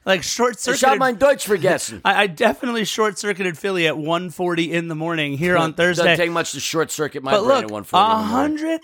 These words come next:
Speaker 1: and eleven caps for L A F C's Latif Blessing.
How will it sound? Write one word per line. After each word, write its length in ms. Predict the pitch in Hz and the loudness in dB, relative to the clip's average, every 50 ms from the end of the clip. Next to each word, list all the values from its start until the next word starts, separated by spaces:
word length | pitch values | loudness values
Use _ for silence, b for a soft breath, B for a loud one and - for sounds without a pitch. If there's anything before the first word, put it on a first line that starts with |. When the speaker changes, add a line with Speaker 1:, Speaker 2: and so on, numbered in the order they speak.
| _ | _
Speaker 1:
and 200 | - 226 226 233 | -2 -2 0 2
eleven 800 | 226 226 220 214 208 214 226 240 247 233 254 254 254 247 240 233 - _ | 2 2 2 2 2 2 2 2 2 2 2 0 0 -2 -6 -8 -10 _
caps 560 | - - 214 208 214 214 202 - - - - - | -4 0 0 2 2 2 0 -2 -2 -6 -12 -10
for 240 | - 202 190 - _ - | -6 -6 -6 -6 _ 0
L 240 | 190 190 190 190 | 2 4 4 2
A 260 | 185 - 190 190 185 180 | 2 2 2 2 2 2
F 240 | 175 180 175 160 | 0 0 0 -2
C's 400 | - - - 180 180 180 170 151 | -4 -4 -2 -2 -2 -2 -2 -4
Latif 420 | 165 170 151 - - 185 180 151 - | -6 -6 -6 -4 -4 -4 -4 -4 -4
Blessing. 520 | - 175 170 175 160 - 180 170 165 151 | 0 0 0 2 0 0 -2 -2 -2 -4